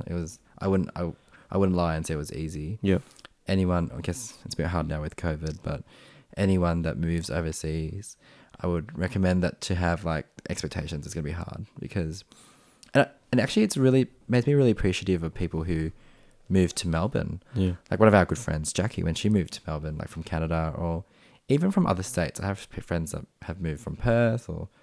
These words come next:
Speaker 1: Malaysia, Singapore.
Speaker 2: Mm.
Speaker 1: It's, it's different when you move into a new city because, um, the systems are different. And, like,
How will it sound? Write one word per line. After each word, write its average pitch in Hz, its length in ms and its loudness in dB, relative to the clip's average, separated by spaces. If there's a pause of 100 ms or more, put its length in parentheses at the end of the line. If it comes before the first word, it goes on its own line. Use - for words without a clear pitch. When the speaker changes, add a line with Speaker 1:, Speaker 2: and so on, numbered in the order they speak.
(100)
Speaker 1:
Malaysia, 82 320 -2
Singapore. 98 760 -2
Speaker 2:
Mm. 92 220 0 (580)
Speaker 1:
It's, - 220 -2 (160)
it's 107 160 -4
different - 380 0
when 113 100 4
you 101 60 4
move 92 220 4
into 92 220 -2
a - 260 -4
new 95 180 2
city 87 320 -4
because, 82 640 -6 (800)
um, 85 360 0 (1200)
the 90 200 0
systems 104 540 0
are 110 40 0
different. 147 440 -2 (1080)
And, 110 100 6
like, 107 140 6